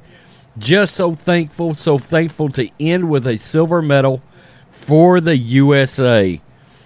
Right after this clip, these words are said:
It is McLaughlin's first gold medal. She won the gold in the twenty nineteen World Championships at the four by four hundred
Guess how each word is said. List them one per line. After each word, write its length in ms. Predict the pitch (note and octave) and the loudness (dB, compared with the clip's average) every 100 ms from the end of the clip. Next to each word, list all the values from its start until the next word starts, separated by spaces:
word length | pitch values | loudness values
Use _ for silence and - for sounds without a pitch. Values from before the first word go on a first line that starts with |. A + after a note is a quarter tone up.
| _ | _
It 160 | - C#3+ | 0 2
is 160 | D3+ B2 | 2 0
McLaughlin's 840 | B2 C3 D3 G3+ E3+ A#2 C3 C3 | -6 -2 0 0 0 -4 -4 -4
first 380 | - F3+ D3+ A2+ | -2 0 0 0
gold 260 | B2 A2+ | 0 0
medal. 440 | G#2+ A2 A#2 C#3+ C3 _ _ _ _ _ | 0 0 2 0 -6 _ _ _ _ _
She 220 | - D#3+ | -4 0
won 380 | D3 D3+ D#3 D3+ | 2 2 0 0
the 80 | C3+ | -2
gold 440 | A#2+ A2+ A#2+ B2 | 0 2 2 -2
in 180 | A#2 A#2+ | -6 -8
the 80 | A2 | -8
twenty 320 | - A#2+ A2+ | -8 -6 -4
nineteen 560 | A2 A2 - A#2+ A2+ G2+ | -4 -6 -8 -8 -6 -4
World 260 | G#2 G2 | -4 -4
Championships 840 | - F3+ E3 F3 D3+ - D#3 B2+ - | -4 -4 -2 -4 -6 -2 -2 -4 -8
at 220 | B2+ B2 | -6 -6
the 100 | B2+ | -8
four 380 | A2+ - C#3 C3+ | -10 -4 -2 0
by 240 | A#2+ A#2 | -2 -4
four 340 | A#2 - G#2+ G#2+ | -4 -8 -4 -4
hundred 480 | G2 G2+ F#2 G2+ | -2 -2 -2 -6